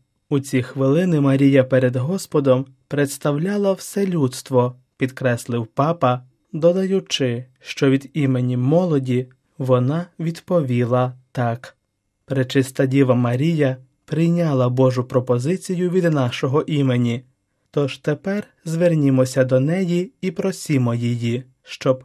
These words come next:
провадила нас під час труднощів, щоб ми залишалися вірними цим життєдайним стосункам,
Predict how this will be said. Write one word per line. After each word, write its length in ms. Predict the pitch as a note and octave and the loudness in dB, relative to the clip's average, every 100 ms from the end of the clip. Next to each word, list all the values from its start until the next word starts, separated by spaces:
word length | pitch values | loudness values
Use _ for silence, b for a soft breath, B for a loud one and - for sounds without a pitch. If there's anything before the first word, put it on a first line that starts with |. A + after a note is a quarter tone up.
| _ | _
провадила 720 | - C3 C3+ E3 C#3+ C3 B2 | 0 2 2 0 0 2 2
нас 420 | B2 D3 D#3+ - - | 0 -2 -4 -8 -6
під 240 | C3+ B2+ | -6 -4
час 240 | C3 B2+ - | -2 -2 -4
труднощів, 840 | - F3 E3+ C#3+ B2+ - B2+ B2 _ | -4 -2 0 0 -2 -2 -2 -4 _
щоб 340 | - - E3 E3 | -18 -4 -2 0
ми 160 | G#3 | -2
залишалися 840 | G#3 F3+ E3 D#3+ E3 D3+ C#3+ - C3 | 0 0 0 0 0 0 -2 -2 -2
вірними 680 | C3 F3+ E3+ D3 C3 B2 B2+ - _ | 0 0 2 2 2 0 -2 -8 _
цим 360 | - E3+ G#3 - | -4 0 0 -2
життєдайним 840 | F3+ D3 C#3 C#3 C3+ C3 B2+ B2+ | -6 -6 -2 0 2 4 4 0
стосункам, 920 | B2+ - C3 - F#3 F#3+ E3+ - B2+ | -2 -2 -4 -2 -2 -2 -2 0 0